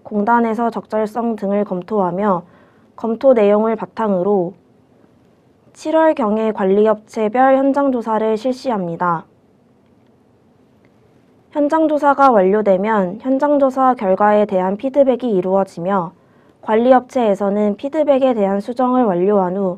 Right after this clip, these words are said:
공단으로 재제출합니다. 다음으로 이행 현황 점검 조사 항목에 대해 알아보겠습니다. 이행 현황 점검 조사표는 관리업체 총괄 정보, 당해년도 목표 확인,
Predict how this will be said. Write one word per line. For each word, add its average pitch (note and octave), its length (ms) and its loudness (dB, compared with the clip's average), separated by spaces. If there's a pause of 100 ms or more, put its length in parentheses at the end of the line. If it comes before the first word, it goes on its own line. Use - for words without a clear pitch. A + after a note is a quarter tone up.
(160)
공단으로 A#3 600 0
재제출합니다. F#3+ 1000 -6 (2500)
다음으로 B3 720 4
이행 B3 360 2
현황 C#4+ 300 2
점검 A#3 400 -2
조사 G#3+ 260 -4
항목에 C#4 480 2
대해 G3+ 260 0
알아보겠습니다. F#3 1120 -2 (680)
이행 C4 320 4
현황 C#4 320 2
점검 A3 380 -2
조사표는 G3 760 -4 (240)
관리업체 A3+ 600 0
총괄 C4+ 360 -2
정보, F#3+ 480 -2 (440)
당해년도 A#3+ 640 2
목표 A3 380 -2
확인, F#3+ 480 -4